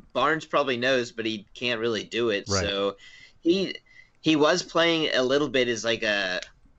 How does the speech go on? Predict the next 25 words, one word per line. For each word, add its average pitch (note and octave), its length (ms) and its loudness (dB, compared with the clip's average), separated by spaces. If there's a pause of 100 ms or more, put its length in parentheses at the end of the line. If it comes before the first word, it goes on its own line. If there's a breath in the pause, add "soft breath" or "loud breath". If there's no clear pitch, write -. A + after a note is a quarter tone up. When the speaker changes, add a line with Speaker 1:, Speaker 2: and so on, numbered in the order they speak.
(720)
Speaker 1:
a A#2+ 60 -2
second C#3 400 -4
striker C3 420 0
behind A2+ 480 -2
the A#2+ 60 -6
striker C3 460 -2
earlier C3 380 0
this B2 180 -4
season. B2+ 300 -6
He A#2 140 -6
did A2+ 180 -2
an G2+ 60 -2
okay G#2+ 340 -2
job G2+ 280 -2
of F2+ 80 -8
that G#2+ 360 0
Speaker 2:
Yeah. F2 260 -6
Speaker 1:
'cause G#2+ 140 -6
he A#2 140 -6
did G#2+ 180 -2
the G#2 80 -6
defensive G#2 560 -8
work, G2+ 400 -2
but G2+ 240 0 (580 soft breath)
I, B2 180 0